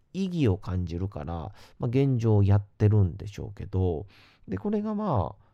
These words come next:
えー、もしかしたらね、えー、あともう一年続くってなったら、いや、そんなもんもうできへんっていう、そんなもんもうやってられるかって言って辞める人間はもちろん増えていくと思うんですよ。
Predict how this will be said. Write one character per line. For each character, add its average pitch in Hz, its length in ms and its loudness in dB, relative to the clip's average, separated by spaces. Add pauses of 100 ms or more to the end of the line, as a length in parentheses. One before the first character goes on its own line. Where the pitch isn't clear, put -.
(300)
え - 40 -4
ー、 50 840 -8
も - 120 0
し - 80 -12
か 127 100 0
し 104 60 -2
た 82 120 -6
ら 62 120 -8
ね、 180 340 -2 (300)
え 71 760 -2
ー、 - 60 -6
あ 101 80 4
と 110 440 2
も 196 340 -2
う 254 60 -2
一 240 260 -8
年 151 240 0
続 98 420 -4
く 101 40 -8
っ - 20 -20 (160)
て 92 100 -10
な 87 120 -10
っ 90 60 -16 (120)
た 95 120 -6
ら、 98 380 -2 (300)
い - 60 -6
や、 120 120 0 (220)
そ 143 180 -4
ん 208 120 -4
な 165 100 0
も 85 100 0
ん 76 80 -8
も - 80 -10
う 101 80 -12
で 139 140 -4
き 208 180 -4
へ 127 140 -4
ん 71 100 -6
っ - 20 -10 (280)
て - 80 -14
い 107 100 -10
う、 104 120 -10 (280)
そ 160 160 -8
ん 214 140 -6
な 208 100 -6
も 156 140 0
ん 90 60 2
も 90 80 -2
う - 20 0
や 113 120 0
っ - 40 -10
て - 180 -8
ら 185 120 0
れ 175 80 -2
る 170 120 -8
か 104 300 -6
っ - 20 -20 (240)
て 76 80 -10
言 95 120 -2
っ - 20 0
て 98 300 -6
辞 143 140 0
め 202 120 0
る 190 120 -2
人 98 140 2
間 92 140 0
は 87 60 -2
も 127 240 -2
ち - 220 -8
ろ 175 140 2
ん - 20 6
増 95 220 6
え 90 60 -2
て 92 140 -6
い 92 60 0
く - 120 -8
と 85 120 -6
思 82 260 -6
う - 20 -10
ん 95 120 -8
で 98 100 -8
す - 160 -14
よ。 110 160 -8